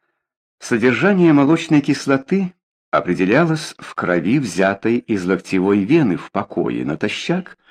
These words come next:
и в период отдыха после мышечных нагрузок с интервалом в одну-две минуты.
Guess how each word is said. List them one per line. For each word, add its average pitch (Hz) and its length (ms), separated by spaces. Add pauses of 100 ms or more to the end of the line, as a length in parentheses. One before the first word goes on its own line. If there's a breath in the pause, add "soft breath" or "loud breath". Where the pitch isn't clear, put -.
(360 soft breath)
и 110 120
в - 140
период 175 540
отдыха 147 500
после 120 360
мышечных 117 560
нагрузок 107 680 (260)
с - 140
интервалом 127 800 (260 soft breath)
в 78 160
одну-две 98 560
минуты. 67 540